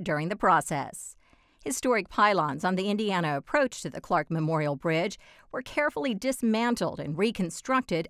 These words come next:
a short distance from their original location.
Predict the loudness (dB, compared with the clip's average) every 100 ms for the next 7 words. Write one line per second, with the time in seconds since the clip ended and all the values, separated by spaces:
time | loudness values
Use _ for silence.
0 | -4 -4 -2 -2 -2 -2 -6 -4 -6 -6
1 | -8 -6 -4 -4 -4 -4 -2 0 0 2
2 | 0 0 0 -2 -2 -8 -8 -14